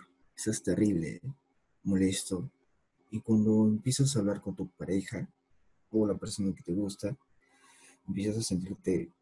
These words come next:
tranquilo, feliz, sin preocupaciones. Entonces, ahí te das cuenta que podrías decir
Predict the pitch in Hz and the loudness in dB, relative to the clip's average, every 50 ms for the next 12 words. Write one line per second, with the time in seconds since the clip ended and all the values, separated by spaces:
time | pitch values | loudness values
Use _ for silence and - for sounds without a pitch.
0 | _ - - - 101 98 98 - 113 110 107 107 101 95 - - 87 92 98 98 | _ -10 -6 -4 -4 -4 2 4 6 6 6 6 4 2 0 2 4 4 4 4
1 | 95 92 - - - - _ - - - _ _ _ _ _ - - - - 98 | 4 2 -2 -4 -6 -8 _ -20 -20 -20 _ _ _ _ _ -16 -10 -2 0 0
2 | 101 95 - - 101 - - 92 87 98 - - - 110 113 113 104 98 98 98 | 0 0 0 -2 -2 0 0 -2 -2 0 -2 0 4 6 6 8 8 6 6 4
3 | 98 - - - - _ _ _ _ _ _ _ _ _ _ _ _ _ _ _ | 4 2 -2 -6 -8 _ _ _ _ _ _ _ _ _ _ _ _ _ _ _
4 | _ _ _ _ - - 107 104 101 110 110 - - - _ - 127 139 147 151 | _ _ _ _ -10 -8 -6 -4 -2 -2 -2 -4 -4 -8 _ 2 4 4 6 8
5 | 170 165 165 160 - 156 156 156 151 151 156 147 151 - 110 - - 104 104 123 | 8 6 6 4 0 0 2 2 2 2 2 2 2 0 0 0 0 0 2 4
6 | 135 143 147 143 139 127 123 - 123 123 127 151 | 6 6 6 6 4 0 0 2 2 2 2 0